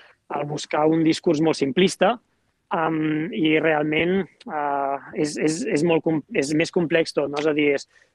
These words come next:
quin és la producció, quin és la, el, eh, els materials, eh, de, de base, eh,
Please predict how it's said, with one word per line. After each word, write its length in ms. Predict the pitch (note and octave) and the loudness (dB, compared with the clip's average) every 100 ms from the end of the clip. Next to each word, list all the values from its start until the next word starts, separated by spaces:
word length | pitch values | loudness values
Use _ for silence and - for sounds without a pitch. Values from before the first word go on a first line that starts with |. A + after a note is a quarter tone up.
| - | -4
quin 160 | E3+ E3+ | 0 2
és 80 | D#3+ | 4
la 160 | F3 E3 | 4 2
producció, 540 | E3+ E3 - F#3+ G3+ F#3 | 0 -2 0 2 2 2
quin 200 | - D#3+ | 0 0
és 140 | D#3+ D#3 | 0 2
la, 160 | D#3 D3+ _ _ _ - | 4 2 _ _ _ -4
el, 180 | D#3 D3+ D3+ D3+ D#3+ F3+ - - - - - - | 0 2 2 2 0 -4 -10 -14 -16 -20 -18 -10
eh, 520 | B3 B3 A#3 A#3 E3 | -6 -4 -4 -2 0
els 120 | C#3+ | 0
materials, 640 | D#3 D3+ D#3 E3 D#3 D#3 - | 2 2 2 4 4 2 2
eh, 840 | D3+ D3+ D3+ D3 D3 C#3+ C#3 C#3 C#3 | 2 2 2 2 0 0 -2 -2 0
de, 120 | D#3 D#3 | 0 2
de 120 | D3+ | 2
base, 360 | E3 F3+ E3+ G#3 G#3+ - - - | 4 2 2 0 -2 -10 -10 -4
eh, 640 | F3 D#3 D3+ D3+ D3+ D3 | 0 2 2 2 2 2